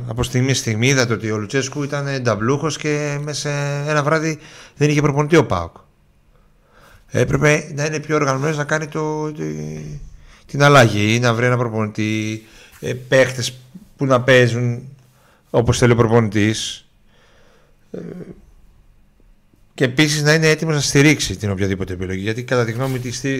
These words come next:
τον Αμπέλ Φερέιρα δεν τον στήριξε όπως έπρεπε,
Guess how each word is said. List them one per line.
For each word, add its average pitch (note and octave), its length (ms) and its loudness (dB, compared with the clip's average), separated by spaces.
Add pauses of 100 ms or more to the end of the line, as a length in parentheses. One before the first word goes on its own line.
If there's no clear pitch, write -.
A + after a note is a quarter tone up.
τον A#2 260 -2
Αμπέλ A#2 240 -4
Φερέιρα C3 260 0
δεν B2 120 0
τον A#2 100 -4
στήριξε F#2+ 640 -8 (440)
όπως G#2+ 280 -2
έπρεπε, G2 460 -2